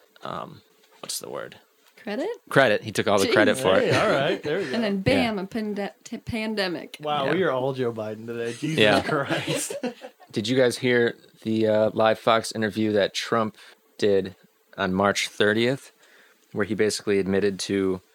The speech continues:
Speaker 1: Republicans needing voter suppression in order to be voted into office?
Speaker 3: No.
Speaker 1: Yeah, I got that. I'll show you.
Speaker 2: What?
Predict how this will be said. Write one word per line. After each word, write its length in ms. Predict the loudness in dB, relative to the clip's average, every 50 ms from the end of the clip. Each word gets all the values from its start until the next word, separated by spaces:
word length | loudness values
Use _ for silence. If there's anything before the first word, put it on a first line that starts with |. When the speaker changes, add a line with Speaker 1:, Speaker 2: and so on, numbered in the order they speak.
| _ _ _ _ _ _
Speaker 1:
Republicans 840 | -6 -2 -2 -2 0 0 -2 -2 -2 -2 -2 -2 -4 -6 -8 -10 -14 _ _ _ _ _
needing 340 | -4 -2 -2 0 0 -2 0
voter 240 | 0 0 0 2 0
suppression 540 | -2 -4 -4 0 0 2 2 2 0 0 -2
in 80 | 0 0
order 180 | 0 0 0 -2
to 60 | -2
be 100 | -4 -6
voted 320 | -2 0 0 0 0 -2 -6
into 220 | -6 -4 -2 0
office? 500 | 0 0 0 0 -4 -6 -6 -6 -10 -12 -16 _ _ _ _ _ _ _ _ _ _ _ _ _ _ _ _ _ _ -14
Speaker 3:
No. 440 | -8 -4 -2 -2 0 -2 -2 -6 -10 _ _ _ _ -8
Speaker 1:
Yeah, 180 | -6 -6 -6 -8 -8
I 100 | -8 -6
got 200 | -6 -6 -8 -8
that. 180 | -8 -10 -10 -10 _ _ _
I'll 60 | -14 -12
show 220 | -10 -8 -6 -6
you. 160 | -6 -8 -8 -12 _ _ _ _ _ _ _ _ -20 -20 _
Speaker 2:
What? 420 | -12 -10 -10 -10 -12 -12 -16 -20